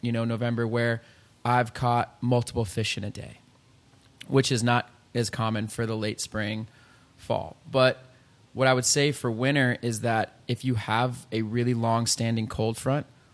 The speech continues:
where the fish get cold and are not feeding, as soon as you have one or two good days of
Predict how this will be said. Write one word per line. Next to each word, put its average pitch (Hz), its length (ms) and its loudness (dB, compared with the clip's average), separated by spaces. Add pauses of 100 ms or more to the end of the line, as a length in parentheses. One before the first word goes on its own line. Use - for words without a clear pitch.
(140)
where 113 160 2
the 110 80 -2
fish 117 260 0
get - 160 -2
cold 120 340 2
and 117 120 -2
are 113 60 0
not 113 220 -2
feeding, 127 380 -2
as 117 80 0
soon 139 160 2
as 127 120 0
you 120 60 0
have 120 260 0 (120)
one 117 300 0
or 127 60 4
two 127 260 0
good 120 200 0
days 123 300 0
of 101 260 -6